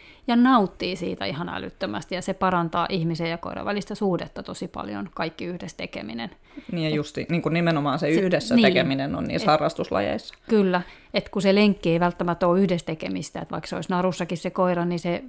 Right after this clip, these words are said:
Speaker 1: menee siellä niinku ajatukset siellä, siellä niinku hajuissa, mikä on tärkeetä ja arvokasta sen koiralle sekin, mutta että ei se niinku oikein riitä. Miten paljon sä oot nähnyt sitten,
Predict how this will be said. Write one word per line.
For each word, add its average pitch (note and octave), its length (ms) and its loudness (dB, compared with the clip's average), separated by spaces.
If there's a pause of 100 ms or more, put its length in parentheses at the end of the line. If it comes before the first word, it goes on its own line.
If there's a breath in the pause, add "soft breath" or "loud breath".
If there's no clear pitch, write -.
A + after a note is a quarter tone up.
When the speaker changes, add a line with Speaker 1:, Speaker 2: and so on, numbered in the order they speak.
(140)
Speaker 1:
menee F3+ 280 2
siellä F3 260 0
niinku E3+ 200 0
ajatukset F3 540 -2
siellä, E3+ 220 -2 (240)
siellä F3+ 300 -6
niinku F3 280 -6 (540 soft breath)
hajuissa, F#3+ 720 0 (560 soft breath)
mikä F#3+ 200 4
on F3+ 120 4
tärkeetä F#3 720 2
ja G3 160 -2
arvokasta E3+ 540 -6
sen F3 320 -8
koiralle F3 400 -6
sekin, G#3 580 -2
mutta F#3 380 -6
että F#3 240 -4
ei F3 260 -4
se F3 100 -4
niinku E3+ 440 -4
oikein F3+ 320 -2
riitä. G3 400 0 (2250 soft breath)
Miten C#4 240 6
paljon A3 200 2
sä G#3+ 80 2
oot F#3+ 120 2
nähnyt G3+ 280 2
sitten, F3+ 400 0